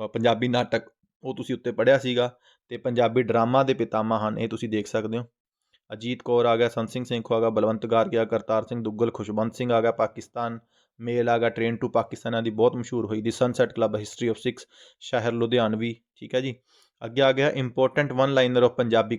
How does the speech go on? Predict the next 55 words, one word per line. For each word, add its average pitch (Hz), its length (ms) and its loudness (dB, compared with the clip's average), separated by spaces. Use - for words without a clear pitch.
culture, 104 320 0
ਪੰਜਾਬੀ 117 320 0
ਸੱਭਿਆਚਾਰ 135 460 2
ਦੀ 123 100 -2
ਪੱਗ 123 220 0
ਕਿਹੜੇ 139 320 0
ਕਰ-, 143 200 0
ਧਰਮ 113 280 0
ਦਾ 123 280 2
ਪ੍ਰਭਾਵ 123 360 2
ਹੈ? 107 80 -2
ਇਸਲਾਮ 127 540 2
ਧਰਮ 120 260 2
ਦਾ 117 100 4
ਪ੍ਰਭਾਵ 117 400 4
ਹੈ 107 100 2
ਜੀ 127 120 0
ਪੱਗ। 110 300 -4
ਹਜ਼ਰਤ 117 380 0
ਮੁਹੰਮਦ 113 360 0
ਸਾਹਿਬ 110 300 -2
ਜੀ 117 120 -6
ਸਭ 120 180 0
ਤੋਂ - 260 -10
ਪਹਿਲਾਂ 117 340 0
ਪੱਗ 120 220 0
ਬੰਨੀ 107 340 -2
ਸੀ। 101 240 -10
ਸਭ 131 180 2
ਤੋਂ - 220 -2
ਪਹਿਲਾਂ 160 340 2
ਪੱਗ 135 180 4
ਕਿਹਨਾਂ 139 260 -2
ਨੇ 131 60 0
ਬੰਨੀ 120 240 0
ਸੀ? 139 200 0
ਹਜ਼ਰਤ 135 280 -2
ਮੁਹੰਮਦ 117 360 0
ਸਾਹਿਬ 104 280 2
ਨੇ। 101 200 -2
ਪੱਗ 139 160 0
ਕਿਹੜੇ 160 380 2
ਧਰਮ 143 260 2
ਦਾ 117 100 4
ਨਿਸ਼ਾਨ 110 320 2
ਹੈ? 107 80 2
ਸਿੱਖ - 300 -4
ਧਰਮ 110 200 0
ਦਾ 107 60 2
ਨਿਸ਼ਾਨ 104 280 -2
ਹੈ। 104 120 -4
ਸਲਵਾਰ 131 440 8
ਕਮੀਜ਼ 143 460 0
ਕਿਹੜੇ 156 340 -2
ਪ੍ਰ-, 160 280 -2